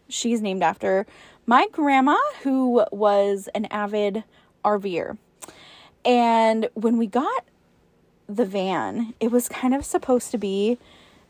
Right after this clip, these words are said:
an extension of our lifestyle, our mobile nomad lifestyle. And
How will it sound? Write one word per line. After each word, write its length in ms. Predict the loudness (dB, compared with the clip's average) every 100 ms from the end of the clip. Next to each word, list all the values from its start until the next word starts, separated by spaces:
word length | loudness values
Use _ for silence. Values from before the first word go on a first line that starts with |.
| 0
an 120 | 0
extension 1040 | 0 -6 -6 -4 -4 -6 -8 -6 -4 -6 -10 -12 -6
of 100 | -2
our 140 | -2
lifestyle, 720 | -2 -4 -6 -8 -2 0 0 -2
our 120 | -4
mobile 540 | -4 -6 -4 -2 -2
nomad 640 | -2 -4 -2 -2 -2 -4 -8 -4
lifestyle. 600 | -2 -2 -2 0 0 -4 _ -20 -20 -20 -20 -18 -4
And 640 | 2 4 4 4 2 0